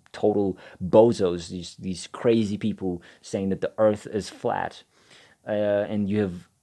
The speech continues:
the people saying, "Well, the earth is not flat and these people are stupid." But if you look, if you look closely, uh, there's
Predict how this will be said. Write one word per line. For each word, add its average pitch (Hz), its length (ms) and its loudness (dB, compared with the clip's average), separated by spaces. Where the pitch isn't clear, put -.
the 107 140 -4
people 104 360 -2
saying, 101 420 -4
"Well, 98 260 2
the 85 180 -8
earth 104 240 -2
is 95 120 -6
not 87 160 -4
flat 90 320 0
and 85 100 -4
these 85 120 -10
people 85 220 -4
are 80 60 -4
stupid." 92 480 -4
But 113 440 8
if 131 100 -8
you 226 120 2
look, - 280 -2
if 143 140 -2
you 214 80 2
look 214 140 2
closely, 101 640 4
uh, 104 260 4
there's 143 340 0